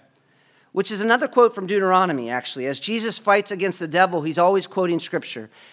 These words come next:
And this passage that he quotes only reminds us of the danger of this temptations of Satan's, because it's about Israel. And what happened to Israel after they were delivered from Egypt? Which God accomplished in a really amazing way.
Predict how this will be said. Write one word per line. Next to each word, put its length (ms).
And 140
this 120
passage 440
that 100
he 80
quotes 500
only 260
reminds 420
us 120
of 100
the 80
danger 680
of 140
this 140
temptations 640
of 80
Satan's, 320
because 300
it's 140
about 300
Israel. 460
And 80
what 100
happened 320
to 100
Israel 380
after 240
they 140
were 80
delivered 400
from 180
Egypt? 420
Which 240
God 160
accomplished 480
in 60
a 60
really 300
amazing 580
way. 380